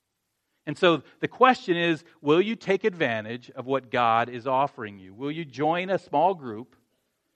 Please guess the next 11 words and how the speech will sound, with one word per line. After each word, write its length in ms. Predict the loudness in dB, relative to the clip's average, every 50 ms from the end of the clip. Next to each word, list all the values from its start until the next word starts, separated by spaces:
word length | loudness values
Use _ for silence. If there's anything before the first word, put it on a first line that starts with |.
| _ _ _ _ _
and 160 | -6 -6 -6 -4
enter 340 | -4 -2 2 4 6 6 6
into 380 | 4 2 0 -2 -4 -6 -8 -12
Christ's 500 | -12 -8 -4 0 0 0 0 -2 -4 -12
command 800 | -6 -4 -4 -2 0 0 0 0 2 2 0 0 -2 -4 -8 -10 _ _ -20 _ _ _
to 120 | -2 -2 0
the 100 | 0 0
process 840 | -2 -2 0 2 6 8 8 8 6 4 0 0 2 2 0 0 -6
of 140 | -10 -4
making 340 | -2 -2 -2 -2 -2 -6 -8
disciples? 720 | -8 -8 -4 -2 0 0 0 -2 -4 -12 -14 -16 _ _